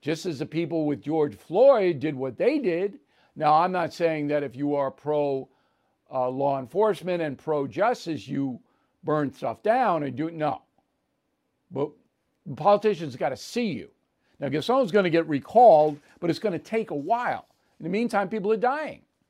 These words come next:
all over the place. So I, I cast around and try to find somebody who understands the problem and may have a solution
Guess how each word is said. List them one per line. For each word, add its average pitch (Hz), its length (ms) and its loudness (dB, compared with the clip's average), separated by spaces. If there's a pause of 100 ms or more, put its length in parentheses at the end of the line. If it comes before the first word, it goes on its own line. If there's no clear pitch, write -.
(800)
all 214 340 8
over 302 160 4
the - 80 -6
place. - 480 -18 (540)
So 220 220 6
I, 202 280 10
I 170 60 4
cast 269 440 0
around 175 420 4
and 147 80 -4
try 226 180 4
to 233 80 -2
find 175 300 0
somebody 139 600 -2 (420)
who 165 160 -8
understands 180 760 -2
the 135 80 -8
problem 143 480 2
and 135 100 -6
may 151 140 -4
have 156 120 0
a 123 60 -12
solution 139 720 -4